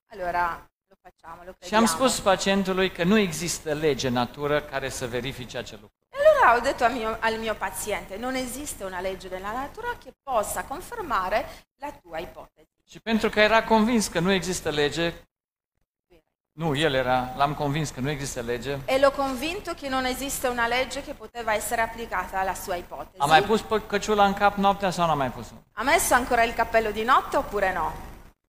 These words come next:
Speaker 2: Oh. Și
Speaker 1: No.
Speaker 2: a mai primit dureri de gât?
Speaker 1: Ha avuto dopo
Speaker 2: No.
Speaker 1: mal di gola o no?
Speaker 2: Pentru că noi avem nevoie de o, cum să zic,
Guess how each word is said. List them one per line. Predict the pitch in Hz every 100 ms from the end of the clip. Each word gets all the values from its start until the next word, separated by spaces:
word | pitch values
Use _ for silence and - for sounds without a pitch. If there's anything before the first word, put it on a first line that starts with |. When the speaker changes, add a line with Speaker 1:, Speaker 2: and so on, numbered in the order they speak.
| _ - 190
Speaker 2:
Oh. | 113 95 - - _ _ _
Și | - -
Speaker 1:
No. | 190 175 170
Speaker 2:
a |
mai | 165 170
primit | 165 190
dureri | 185 190 185
de | 185
gât? | 214 208 - - - - -
Speaker 1:
Ha | 202
avuto | 208 214 302 277 226
dopo | 240 226 233 240 214
Speaker 2:
No. |
Speaker 1:
mal | 226 208
di | 208
gola | 214 226 269 277 294 -
o | 214
no? | 190 165 170 - - - - - - -
Speaker 2:
Pentru | 277 262 208
că | 190 160 165 185 165 - - - - -
noi | 160 175 208 220
avem | 214 247 247
nevoie | 240 208 190 180 185
de | 170 175 175 - - - - - - - -
o, | 165 170 165 - - - - - - - _ _ - 156 -
cum | 196
să | 175
zic, | 156 139 131